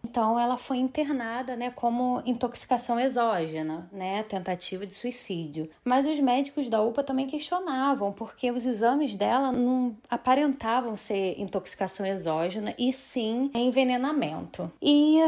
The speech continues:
é, dali ela foi transferida pro hospital em Nova Friburgo.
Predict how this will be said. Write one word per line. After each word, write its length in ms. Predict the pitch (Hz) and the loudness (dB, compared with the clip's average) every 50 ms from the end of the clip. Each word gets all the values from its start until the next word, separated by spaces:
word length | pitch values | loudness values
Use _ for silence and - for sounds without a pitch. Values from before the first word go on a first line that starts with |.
| 311 320 - - - - - | 4 2 -2 -6 -6 -4 0
é, 280 | - 269 262 262 262 262 | 4 4 6 6 4 4
dali 440 | 208 240 285 302 294 247 240 233 233 | 4 4 6 6 6 4 4 2 2
ela 160 | 233 233 233 | 0 0 0
foi 160 | - 262 240 | -2 -2 -2
transferida 640 | - 240 247 240 - - - 254 202 214 208 220 220 | -2 -4 -6 -6 -4 -4 -2 -2 0 0 0 -2 -4
pro 240 | 220 233 226 220 220 | -4 -2 -2 0 0
hospital 760 | 226 226 226 - - 254 254 - 220 190 180 185 185 185 - - | -2 -2 -4 -6 -8 -8 -6 -4 -2 0 0 0 0 0 -2 -2
em 160 | 214 208 202 | -2 0 2
Nova 240 | 196 185 180 190 185 | 2 2 2 2 2
Friburgo. 720 | - 240 220 175 175 147 151 165 165 226 - 294 311 311 | 2 2 2 2 0 -4 -4 -6 -8 -6 -4 -4 -4 -6